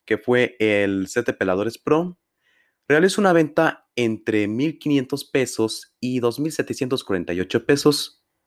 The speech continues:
y llévate un set de peladores pro por tan solo ciento veintinueve pesos, ciento veintinueve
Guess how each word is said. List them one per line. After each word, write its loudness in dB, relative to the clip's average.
y 0
llévate 4
un 2
set 0
de -4
peladores -2
pro -2
por 2
tan 0
solo 0
ciento -2
veintinueve 0
pesos, -2
ciento -4
veintinueve -6